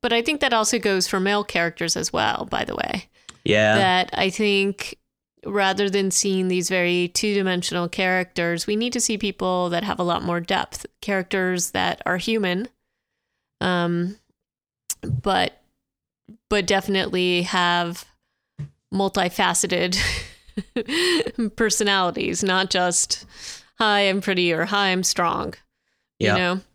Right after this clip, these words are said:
Speaker 2: Yeah.
Speaker 1: Um, um, there, I, I just think there has to be a lot more to that. And, uh, you know, I, I, I think especially with, with, there's just so much that we can do with storytelling in, in graphic novels and with these movies and, and T V sh-,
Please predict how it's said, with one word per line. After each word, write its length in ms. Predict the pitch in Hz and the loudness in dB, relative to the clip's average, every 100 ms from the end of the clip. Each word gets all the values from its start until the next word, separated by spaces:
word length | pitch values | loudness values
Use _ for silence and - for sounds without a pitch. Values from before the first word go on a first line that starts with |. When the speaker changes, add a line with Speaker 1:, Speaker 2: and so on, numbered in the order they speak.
| - - _ - | -20 -20 _ 0
Speaker 2:
Yeah. 320 | 220 180 175 | 2 4 2
Speaker 1:
Um, 100 | 175 | 0
um, 420 | - 190 175 175 | 0 0 0 0
there, 160 | 175 202 - | 0 0 2
I, 260 | 196 190 - | 0 2 0
I 40 | |
just 180 | 185 202 | 0 0
think 160 | 214 190 | 0 0
there 140 | 185 | 0
has 320 | 180 - 180 - | 0 0 0 0
to 80 | |
be 260 | 180 185 175 - | 0 0 0 0
a 80 | |
lot 240 | 175 170 - | 0 0 0
more 260 | 175 165 | -2 -2
to 140 | 175 202 | -2 -2
that. 300 | 202 208 220 | 0 0 -2
And, 420 | - 220 214 208 - - - - - | 0 0 0 -2 -6 -12 -20 -10 -4
uh, 80 | - - - | -4 -4 -4
you 100 | 302 | -2
know, 380 | 320 220 254 - | 0 2 0 0
I, 100 | - - | 0 -2
I, 120 | - - - | -4 -4 -2
I 100 | 208 | -2
think 260 | 196 370 - | 0 -2 0
especially 760 | - - - 339 - 262 208 | 0 0 -2 -2 0 0 2
with, 260 | 190 196 - | 2 0 0
with, 200 | 214 196 _ _ | -2 -4 _ _
there's 240 | 208 247 | -2 -2
just 200 | - 262 | 0 0
so 220 | - 269 294 | 0 0 0
much 340 | 277 277 - | -2 -2 -2
that 200 | 226 - | -2 -2
we 160 | 208 208 | -4 -4
can 220 | - 202 | -2 0
do 200 | 202 208 | 0 2
with 120 | 202 | 0
storytelling 840 | - 190 175 180 214 196 202 196 | 0 0 0 0 0 0 0 0
in, 560 | - 185 180 175 175 175 _ _ _ _ | 0 0 0 0 -2 -4 _ _ _ _
in 80 | 180 | -4
graphic 420 | 185 170 180 180 | 0 0 0 -2
novels 640 | 175 170 170 175 175 180 165 | 0 0 2 0 0 0 0
and 300 | - 196 190 | 0 0 0
with 200 | 180 180 | 0 0
these 260 | 180 175 202 | 0 0 0
movies 580 | 208 202 196 196 185 | 0 2 2 2 0
and, 180 | 170 160 | -2 -4
and 200 | - 175 | -4 -4
T 160 | - 196 | -4 -4
V 220 | 196 196 | -2 -2
sh-, 160 | - | -2